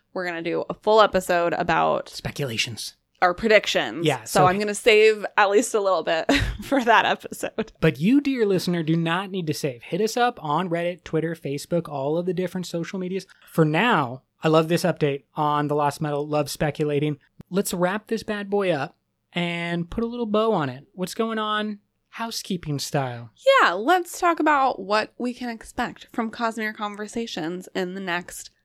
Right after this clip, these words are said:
Speaker 1: coming months. As we mentioned, we're going to be doing a sort of lead-up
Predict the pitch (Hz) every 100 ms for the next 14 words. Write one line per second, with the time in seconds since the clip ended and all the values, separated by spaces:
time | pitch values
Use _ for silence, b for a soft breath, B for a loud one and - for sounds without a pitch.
0 | _ - 247 214 208 208 220 226 - -
1 | - - B B B B B _ 196 185
2 | 185 196 254 320 311 247 208 190 175 175
3 | 185 180 180 175 170 170 175 175 - 180
4 | 151 165 202 240 240